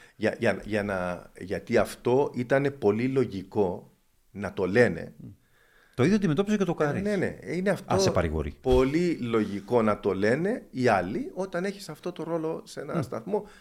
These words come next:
Speaker 1: ασχέτως αν ισχύει ή όχι. Και το "Ότι αγάπησα" που ανέφερα. Και η Πανσέλινος. Και το, και το "Δείξε μου το φίλο σου".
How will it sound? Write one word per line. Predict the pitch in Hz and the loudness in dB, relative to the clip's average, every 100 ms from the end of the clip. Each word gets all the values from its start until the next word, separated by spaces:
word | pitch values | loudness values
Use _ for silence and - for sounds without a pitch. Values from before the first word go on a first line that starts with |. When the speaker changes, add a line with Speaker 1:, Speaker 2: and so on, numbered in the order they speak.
| - | -4
Speaker 1:
ασχέτως | - 160 - 214 170 120 | -2 -2 -2 -2 0 0
αν | 104 | -2
ισχύει | 92 - - | -2 -10 -8
ή | 90 | -4
όχι. | 87 - - _ - _ _ _ | -4 -4 -16 _ -20 _ _ _
Και | _ 123 185 226 226 - - _ _ _ | _ 8 12 10 8 -8 -20 _ _ _
το | 131 | 2
"Ότι | 131 131 | 4 6
αγάπησα" | 113 127 - 131 | 4 2 -2 -4
που | 113 | 0
ανέφερα. | 123 107 - - - _ _ | 2 2 -2 -16 -20 _ _
Και | _ 127 | _ -6
η | 175 | -2
Πανσέλινος. | 185 170 - 151 92 - - - _ _ - | 0 -2 0 -2 -2 -10 -20 -20 _ _ -20
Και | - 131 | 0 0
το, | 127 196 202 143 - _ | 6 8 8 4 -6 _
και | 131 160 | 2 2
το | 160 196 190 143 | 6 6 8 4
"Δείξε | 165 - 180 | -2 0 0
μου | 165 | 0
το | 156 | 0
φίλο | 151 - 151 - | -2 -2 -4 -4
σου". | - - | -10 -18